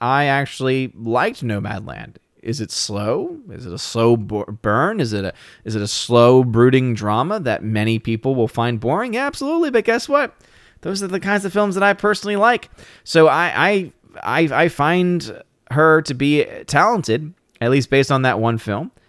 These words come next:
Uh, however, obviously, it seems that being an independent filmmaker and then being given a crap ton of money, and remember also that when it comes to the directors of these Marvel films, a lot of them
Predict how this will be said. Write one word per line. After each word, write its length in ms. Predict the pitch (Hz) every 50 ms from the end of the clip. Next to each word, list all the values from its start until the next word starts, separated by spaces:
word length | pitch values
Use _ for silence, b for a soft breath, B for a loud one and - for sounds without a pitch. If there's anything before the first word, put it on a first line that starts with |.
| _ _ _ _ _ _ _ -
Uh, 360 | - 123 123 123 127 127 127
however, 400 | 135 139 135 139 139 135 139 135
obviously, 500 | 131 131 139 143 143 135 - - 139 139
it 100 | 135 127
seems 440 | - - 139 139 147 151 147 131 113
that 680 | 135 139 139 139 143 139 - - - - - - - _ _ _ _ _ _ _ _ - 107 117 131 _ _ _ _ _ _ - - - - - - - - 135 110
being 460 | 127 143 147 160 156 156 156 156 156 151
an 220 | 90 127 139 135
independent 540 | 139 147 151 151 143 151 151 147 147 135 120
filmmaker 720 | - 151 156 165 143 123 117 117 - - 123 123 120 120
and 200 | 120 120 120 120
then 220 | 120 120 120 113
being 340 | 113 117 127 123 123 120 113
given 340 | - 127 127 123 127 127 120
a 80 | 117
crap 320 | 110 - - 139 127 - -
ton 180 | - 139 123
of 140 | 120 113 110
money, 420 | 113 120 156 160 135 123 120 120 - B B B B B B
and 200 | 156 170 180 190
remember 440 | 202 220 233 226 196 170 170 165
also 420 | 165 165 165 151 - - 135 127 127
that 480 | 117 123 123 123 123 127 - _ -
when 140 | - 127 131
it 80 | 135 123
comes 240 | - 160 156 151 135
to 120 | 147 147
the 60 | 135
directors 500 | 123 127 127 131 131 135 131 - 131 117
of 80 | 120 117
these 140 | 123 110 120
Marvel 260 | 127 127 131 131 123
films, 260 | - 131 127 127 110
a 60 | 110
lot 200 | 110 120 147 170
of 80 | 170 156
them 200 | 151 143 139